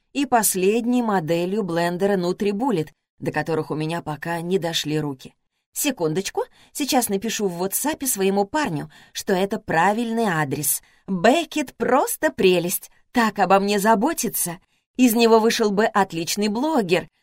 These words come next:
но его интересует только музыка», тараторит она, набирая сообщение. «Приглашаю ее войти», — лишь бы прервать поток излияний, и прошу снять обувь. Кеды она снимает,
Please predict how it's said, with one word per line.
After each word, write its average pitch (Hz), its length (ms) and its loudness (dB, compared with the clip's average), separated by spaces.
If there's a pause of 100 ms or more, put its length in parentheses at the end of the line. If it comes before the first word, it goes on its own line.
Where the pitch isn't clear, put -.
но 220 120 0
его 202 240 6
интересует 170 640 0
только 165 320 0
музыка», 185 560 -2 (220)
тараторит 165 480 2
она, 180 300 0 (180)
набирая 185 460 2
сообщение. 156 680 -6 (540)
«Приглашаю 202 680 0
ее 147 280 -2
войти», — 143 440 -6 (280)
лишь 240 300 0
бы 254 120 -2
прервать 220 580 0
поток 175 400 -2
излияний, 151 640 -2 (320)
и 240 120 0
прошу 180 360 -2
снять 180 380 -2
обувь. 139 400 -6 (220)
Кеды 160 260 0
она 147 220 -2
снимает, 170 500 0